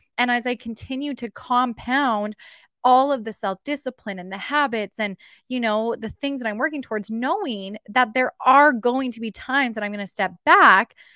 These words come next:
I just, it makes me excited to step forward. And I hope that you have that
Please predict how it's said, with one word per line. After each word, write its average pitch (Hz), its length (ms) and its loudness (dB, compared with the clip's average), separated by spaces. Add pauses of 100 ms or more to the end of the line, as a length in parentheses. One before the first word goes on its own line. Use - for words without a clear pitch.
(440)
I 285 160 -4
just, 269 240 -8 (280)
it 285 160 -2
makes 262 300 -4
me 214 80 -8
excited 175 460 -8
to 202 100 -12
step - 280 -10
forward. 160 380 -10
And 233 140 0
I 226 80 2
hope 226 280 -4
that 247 100 -6
you 208 220 -6
have 190 240 -4
that 180 280 0